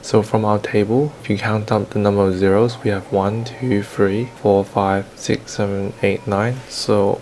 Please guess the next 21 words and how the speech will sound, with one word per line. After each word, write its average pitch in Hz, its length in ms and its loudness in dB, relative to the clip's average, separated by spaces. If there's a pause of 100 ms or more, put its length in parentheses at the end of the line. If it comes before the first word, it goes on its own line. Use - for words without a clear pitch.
we 104 140 4
have 104 280 0
nine 107 300 -2
times 104 440 -4
that - 120 -6
the 110 60 -6
shop - 420 -2
sold 101 300 -2
zero 104 260 2
coffees - 480 -4
on 98 80 -4
that 95 180 -4
day. 110 280 -4 (1000)
And 107 300 0
for 98 200 2
one, 110 300 2
we 101 80 0
have 95 260 -4
one, 95 240 2
two, 95 320 0
three, 95 380 0